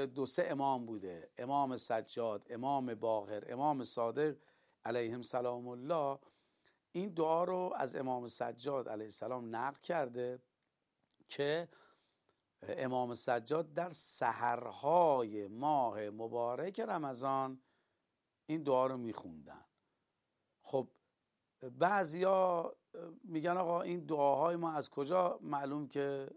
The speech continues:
مستند باشه؟» خدا حفظ بکنه. آیت الله جوادی آملی حفظه الله می‌فرمایند که این فرازهایی که، عباراتی که تو این دعا هست،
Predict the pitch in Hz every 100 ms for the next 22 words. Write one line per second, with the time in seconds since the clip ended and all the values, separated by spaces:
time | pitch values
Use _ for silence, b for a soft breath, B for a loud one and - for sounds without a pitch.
0 | _ - 123 - 131 127 120 117 113 -
1 | 107 101 _ _ _ _ _ _ _ _
2 | _ _ _ _ _ _ _ 143 151 160
3 | 175 - 135 110 120 117 127 127 131 135
4 | 160 143 131 127 127 123 123 120 120 131
5 | 135 110 _ _ _ _ _ _ - 120
6 | 127 113 120 127 120 131 156 175 185 _
7 | _ _ _ _ - 127 117 127 127 127
8 | 131 156 143 - 120 107 - _ _ _
9 | _ _ - 160 175 147 - 135 131 131
10 | 131 131 113 110 156 180 160 135 117 -
11 | 113 - 139 131 131 131 131 131 170 170
12 | - 120 - 107 - 123 120 120 117 127
13 | 123 113 120 190 170 151 -